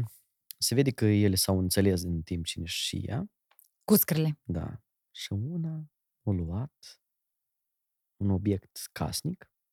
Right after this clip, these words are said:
Speaker 1: dar mai bun, probabil, și fix așa cum luase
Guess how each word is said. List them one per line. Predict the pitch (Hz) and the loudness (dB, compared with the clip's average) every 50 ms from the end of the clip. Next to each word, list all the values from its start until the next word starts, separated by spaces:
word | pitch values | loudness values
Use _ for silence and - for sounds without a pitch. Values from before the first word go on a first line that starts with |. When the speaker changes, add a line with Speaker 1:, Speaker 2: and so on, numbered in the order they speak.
| _ _ _ _ _ _ _ _ _ _ _ _ _ _ _ _ _ _ _ _ _ _ _ _ _ | _ _ _ _ _ _ _ _ _ _ _ _ _ _ _ _ _ _ _ _ _ _ _ _ _
Speaker 1:
dar | - 120 120 | 6 6 8
mai | 120 120 117 | 8 6 4
bun, | 110 104 - - 170 156 117 | 2 0 -4 -4 -4 -4 -2
probabil, | - - 92 85 - 101 120 135 - 139 139 143 _ _ _ _ _ _ | -2 -4 -4 -4 -4 -4 -6 -6 -8 -10 -10 -10 _ _ _ _ _ _
și | _ - - | _ -12 -2
fix | - - 123 - | -2 0 0 0
așa | - 87 - - 110 147 | 0 -2 0 -2 -2 -4
cum | 147 - 135 117 | -2 -2 -2 0
luase | 107 104 117 131 139 - - - 95 92 92 101 | 0 0 -2 -2 -4 -4 -4 -2 -2 -2 -4 -6